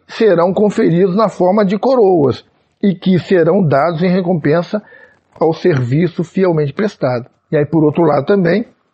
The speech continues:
devemos divorciar-nos da, da interpretação materialista. Não é ganhar bens materiais da terra, não é isso.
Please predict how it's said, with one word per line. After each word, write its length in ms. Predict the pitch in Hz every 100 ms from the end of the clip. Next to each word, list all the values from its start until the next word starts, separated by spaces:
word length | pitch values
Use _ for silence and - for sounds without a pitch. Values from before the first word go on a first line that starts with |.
| _ _ _ _ _ -
devemos 420 | 165 143 165 175
divorciar-nos 840 | 160 156 170 - 156 180 202 180
da, 180 | 185 208 208
da 120 | 180
interpretação 460 | 196 208 180 175
materialista. 720 | 214 226 359 453 294 - - 120 135
Não 140 | 135
é 140 | 170
ganhar 240 | 208 220 185
bens 340 | 170 165 151
materiais 540 | 139 143 139 127 143 139
da 100 | 151
terra, 360 | 143 123 107
não 140 | 120 139
é 80 |
isso. 220 | 202 143